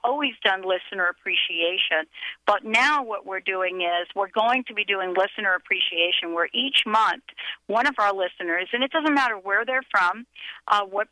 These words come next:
parts of the world, uh, each one of them, uh, will be, have an opportunity to be selected, uh, in a process that we're putting together. And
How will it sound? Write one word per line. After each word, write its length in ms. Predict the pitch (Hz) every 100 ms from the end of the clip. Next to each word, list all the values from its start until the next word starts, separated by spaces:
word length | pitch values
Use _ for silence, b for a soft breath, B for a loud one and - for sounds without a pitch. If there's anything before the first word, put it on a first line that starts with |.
| -
parts 260 | 208 214 -
of 120 | 214
the 120 | 226
world, 540 | 202 180 165 170 185 - -
uh, 120 | 190 190 -
each 200 | 262 -
one 180 | 214 214 226
of 100 | 208 185
them, 380 | 170 165 170 170 B B -
uh, 380 | 185 175 170 170
will 280 | 185 196 175
be, 380 | 196 190 196 190 -
have 100 | 208
an 60 | 208
opportunity 760 | 196 208 - 240 220 196 190
to 60 | 185
be 180 | 214 220 -
selected, 540 | 220 202 185 - 269 - - B B B -
uh, 360 | 202 196 190 190 190 -
in 160 | - 208
a 80 | 190 -
process 460 | 185 196 - 214 -
that 120 | -
we're 120 | 196 190
putting 220 | 208 190 190
together. 460 | 196 196 196 220 208
And 160 | 208